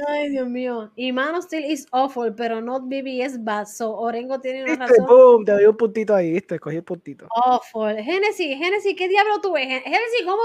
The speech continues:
Speaker 1: tú vives tu vida así? ¿Cómo tú puedes vivir tu vida? ¿Cómo tú puedes yendo por el mundo con esa actitud contra las películas de Zack Snyder? Contra Man of Steel. How can you sleep at
Speaker 2: Mi
Speaker 1: night?
Speaker 2: película, estúpido.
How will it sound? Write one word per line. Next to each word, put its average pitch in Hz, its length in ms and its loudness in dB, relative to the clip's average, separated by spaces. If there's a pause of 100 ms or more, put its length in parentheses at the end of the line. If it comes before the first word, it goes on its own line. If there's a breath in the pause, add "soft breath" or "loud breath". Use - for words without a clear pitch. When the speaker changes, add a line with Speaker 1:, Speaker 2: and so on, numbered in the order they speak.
Speaker 1:
tú 381 140 -4
vives 392 400 -2
tu 330 160 -6
vida 302 480 -4
así? 285 500 -10 (1120)
¿Cómo 427 320 0
tú 403 140 -2
puedes 381 260 0
vivir 339 380 -4
tu 349 120 -2
vida? 320 360 -4
¿Cómo 311 160 -6
tú 349 80 -10
puedes 359 260 -4
yendo 320 340 -8
por 311 140 -8
el 277 80 -8
mundo 277 680 -6
con 262 120 -10
esa 254 220 -10
actitud 320 580 -8
contra 262 320 -6
las 254 180 -4
películas 269 380 -8
de 285 100 -8
Zack 277 200 -8
Snyder? 254 480 -6 (420)
Contra 285 340 -2
Man 269 220 -4
of 359 160 -6
Steel. 320 520 -6 (1700)
How 294 260 -8
can 233 200 -12
you 240 240 -10
sleep 240 480 -10
at 214 140 -12
Speaker 2:
Mi 202 140 -12
Speaker 1:
night? 208 120 -6
Speaker 2:
película, 269 500 6
estúpido. 220 500 2